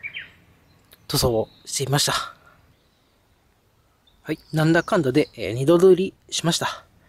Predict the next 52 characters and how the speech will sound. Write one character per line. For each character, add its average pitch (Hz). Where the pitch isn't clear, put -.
こ 160
っ -
ち -
の 214
方 190
が 104
や 156
は 151
り 123
い 151
い 165
で 131
す -
ね。 104
か -
な 175
り -
ツ -
ヤ 143
も 143
ま 156
た -
ラ 147
バ 151
ー -
ス -
プ 160
レ 143
ー -
と -
違 123
っ -
て -
と 135
て 151
も 143
輝 139
い -
て -
見 123
え 107
ま 120
す。 -
<laughs> -
コ 143
メ 151
ン -
ト 165
力 127
な 113
い 101
な。 104